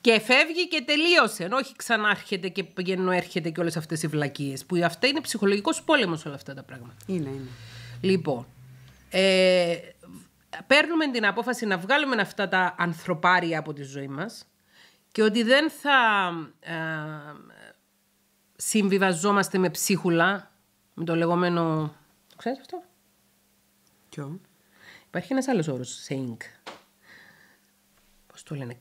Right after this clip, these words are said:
Speaker 1: cramping το λένε; Πώς το λένε αυτό που είναι με τα ψίχουλα;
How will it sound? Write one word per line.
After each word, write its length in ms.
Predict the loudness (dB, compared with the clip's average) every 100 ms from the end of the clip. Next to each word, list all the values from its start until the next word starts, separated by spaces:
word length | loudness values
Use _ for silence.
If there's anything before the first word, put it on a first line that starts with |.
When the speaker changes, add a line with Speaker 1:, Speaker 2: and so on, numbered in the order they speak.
| -4
Speaker 1:
cramping 400 | -2 0 0 -2
το 100 | -2
λένε; 400 | -4 -2 -4 -6 -10
Πώς 140 | -12
το 120 | -8
λένε 160 | -4 -4
αυτό 200 | -6 -6
που 100 | -4
είναι 120 | -4
με 100 | -6
τα 280 | -8 -10 -12
ψίχουλα; 600 | -14 -12 -10 -10 -14 -18